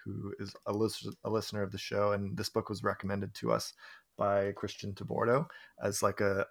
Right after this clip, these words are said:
an office novel that came out around the same time as The Apology. And then he said he reached out to Avner and said, like, "Hey, I just came out with a book that sounds similar <laughs> to yours." And they had some good back and forth.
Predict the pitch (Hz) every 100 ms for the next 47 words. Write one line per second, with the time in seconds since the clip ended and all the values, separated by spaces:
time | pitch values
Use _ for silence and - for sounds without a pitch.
0 | _ 110 - 104 - 113 - 104 101 101
1 | - - 101 98 98 110 104 95 95 -
2 | 98 - 117 117 - 113 - 110 107 104
3 | 107 104 - 101 104 95 - - - 113
4 | 117 - - _ - 113 107 104 - 98
5 | - - 101 95 98 95 92 - 101 120
6 | - - 139 107 101 104 107 - 104 104
7 | 101 101 98 - - - 107 - - 113
8 | 101 101 - 156 120 107 104 104 98 98
9 | 95 101 98 98 57 107 - -